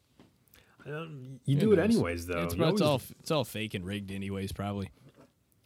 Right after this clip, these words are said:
Speaker 1: And then, uh, not only that, but the election's, like, on a, like, in the middle of the week.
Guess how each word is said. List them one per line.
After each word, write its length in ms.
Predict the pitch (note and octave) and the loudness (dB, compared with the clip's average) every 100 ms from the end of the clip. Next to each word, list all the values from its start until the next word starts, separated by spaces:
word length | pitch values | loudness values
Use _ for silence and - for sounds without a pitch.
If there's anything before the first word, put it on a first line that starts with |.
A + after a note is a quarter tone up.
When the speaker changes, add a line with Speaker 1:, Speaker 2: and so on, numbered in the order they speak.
| _ - | _ -8
Speaker 1:
And 200 | G#2 G#2+ | -4 -2
then, 140 | G#2+ | 0
uh, 340 | G2+ F#2 E2+ E2 - | 0 -2 -4 -6 -4
not 180 | B2+ | -2
only 160 | A3 G3 | 0 0
that, 260 | A2+ D#3 C#3 | -2 -4 -6
but 100 | G#2 | -4
the 80 | |
election's, 460 | A#2 C3 D3 F3+ C3 | -4 -4 -4 -4 -2
like, 160 | B2 G#2+ | -2 -2
on 140 | G2 | -4
a, 260 | F2+ E2 E2 - - | -2 -4 -6 -10 -2
like, 160 | A2+ | 0
in 60 | B2 | 2
the 60 | B2+ | 4
middle 200 | C#3 G3+ | 2 2
of 60 | |
the 80 | D#3+ | 0
week. 540 | F2+ F#2+ E3+ A3+ - | 0 2 4 2 -2